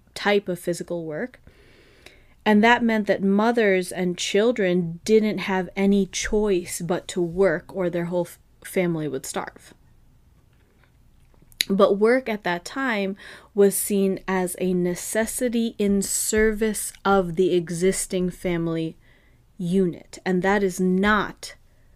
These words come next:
what women see work as now. Now, they see work as an alternative to a family.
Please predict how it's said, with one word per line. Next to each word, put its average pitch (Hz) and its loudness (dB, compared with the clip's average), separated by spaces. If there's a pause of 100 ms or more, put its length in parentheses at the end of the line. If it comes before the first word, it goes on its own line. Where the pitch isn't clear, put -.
(280)
what 196 2
women 180 2
see 180 -2
work 175 -6
as 180 -10
now. 190 0 (720)
Now, 202 4 (800)
they 196 4
see 196 2
work 175 -2
as 185 -4
an 185 -2
alternative 226 -2 (160)
to 180 0
a 165 0
family. 117 -10